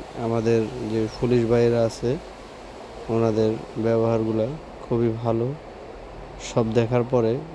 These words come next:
আপনার অ্যাকুরেট থাকলে বলে, "ঠিক আছে, আসতে পারেন।" তো খুবই ভালো লাগলো পুলিশ ভাইয়ের ব্যবহারটা।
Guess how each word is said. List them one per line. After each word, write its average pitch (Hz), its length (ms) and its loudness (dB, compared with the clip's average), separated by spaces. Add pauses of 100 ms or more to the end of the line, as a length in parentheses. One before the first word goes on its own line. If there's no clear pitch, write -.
(140)
আপনার 110 340 0
অ্যাকুরেট 117 440 0
থাকলে 120 420 0 (380)
বলে, 110 240 0
"ঠিক 151 200 -4
আছে, 147 220 0 (840)
আসতে 113 280 0
পারেন।" 107 400 0 (1300)
তো 127 300 6 (240)
খুবই 156 240 4
ভালো 139 260 4
লাগলো 139 380 2 (420)
পুলিশ 110 200 0
ভাইয়ের 113 220 2
ব্যবহারটা। 117 580 2